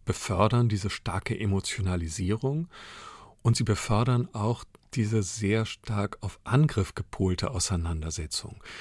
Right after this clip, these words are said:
dass ich immer versuche, den anderen auch als Person möglicherweise zu treffen. Das erklärt auch,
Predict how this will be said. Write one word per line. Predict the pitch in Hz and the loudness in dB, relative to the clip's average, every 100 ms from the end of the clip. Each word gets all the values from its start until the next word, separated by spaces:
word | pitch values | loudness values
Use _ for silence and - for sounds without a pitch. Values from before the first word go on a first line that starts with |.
| - - | -16 -4
dass | 92 - | -2 0
ich | - | -2
immer | 123 107 107 110 104 - | 2 4 4 4 2 -4
versuche, | - 104 92 101 107 - 131 | -4 0 2 2 0 4 2
den | 113 98 - | 4 0 2
anderen | 104 131 120 110 | 2 4 4 2
auch | - 104 | 2 0
als | - 110 - | 2 -4 2
Person | 107 92 117 190 120 | 2 6 8 8 6
möglicherweise | 87 - 85 78 80 76 - | 4 -2 -6 -4 -4 -4 -4
zu | - - | -4 -6
treffen. | - - 87 - 76 | -6 -4 -4 -4 -8
Das | 85 - | -4 -4
erklärt | - - 101 98 127 | -4 -4 4 4 4
auch, | - 120 123 | 2 2 0